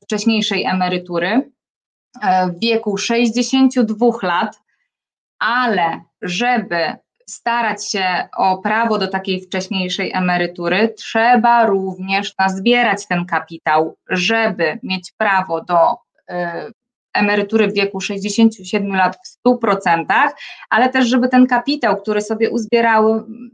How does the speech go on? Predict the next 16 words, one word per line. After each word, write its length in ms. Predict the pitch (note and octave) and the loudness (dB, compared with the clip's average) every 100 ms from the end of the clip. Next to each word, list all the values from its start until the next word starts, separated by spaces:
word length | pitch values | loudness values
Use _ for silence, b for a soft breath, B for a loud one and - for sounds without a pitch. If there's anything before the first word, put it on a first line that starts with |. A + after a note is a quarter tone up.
| _ | _
uzbieramy, 580 | B3 A3+ A#3+ A3+ A3+ A#3+ | 0 2 4 4 4 4
pozwoli 600 | C4 A3 A3+ C#4 D4 A#3+ | 2 0 2 4 6 6
nam 360 | G3+ G3+ C4+ D#4+ b b b - | 4 4 0 -2 b b b -4
wypłacać 560 | A#3+ B3+ C#4+ D4 C#4 B3 | -2 2 0 2 -2 -2
go 300 | A#3 C#4 C4+ - | 0 0 0 -4
wcześniej, 840 | _ C#4 D4 - C4+ C#4+ E4+ E4 - | _ -2 -2 0 0 0 -2 -4 -4
e, 180 | A3 A3+ | -2 -2
w 360 | A#3+ C#4 C4+ | -2 -2 0
różnych 400 | D4 D4+ D#4+ D#4+ | 0 0 -2 -4
procentach. 840 | D4+ D4 D4 G#3+ F3+ D#3+ D3+ - b b b _ _ | -4 -4 -2 -2 -2 -2 -4 -4 b b b _ _
Tutaj 480 | - D4+ - B3 C#4 | -2 -2 0 0 0
zachęcam 600 | C4 B3+ B3 D4 C4+ A#3+ A3+ | 0 2 2 2 0 0 2
Państwa 580 | A3 A3 A3 - G#3+ | 2 0 -2 -2 -2
do, 460 | G#3 A3+ A3+ A3+ - | 0 2 2 2 0
e, 320 | - G#3+ G#3+ | -2 0 0
kalkulacji. 920 | G#3+ D4 D#4 D#4 A#3 F3+ - F3+ E3+ | 0 -2 0 0 0 -2 -8 -10 -10